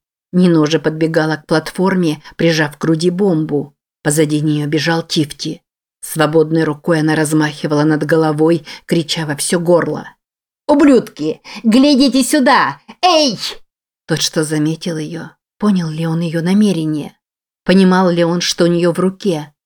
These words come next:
Он даже не прыгнул, просто двинулся в её сторону, опустившись на четвереньки и перебирая лапами,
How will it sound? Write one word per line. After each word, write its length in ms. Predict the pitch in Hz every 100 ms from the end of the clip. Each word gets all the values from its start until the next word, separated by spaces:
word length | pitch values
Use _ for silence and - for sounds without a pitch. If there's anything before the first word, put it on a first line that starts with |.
| _ _ _
Он 200 | 160 156
даже 280 | 151 147 151
не 140 | 156
прыгнул, 640 | 147 170 165 160 147 147 _ - -
просто 340 | 165 160 - 165
двинулся 500 | 165 165 160 - 160
в 80 |
её 180 | 160 160
сторону, 680 | 151 - 165 165 160 156 147 - -
опустившись 680 | - 185 - 175 - -
на 140 | 175 175
четвереньки 680 | 175 170 175 170 165 160 156
и 180 | -
перебирая 640 | 165 175 170 175 180 170 175
лапами, 580 | 196 190 175 165 160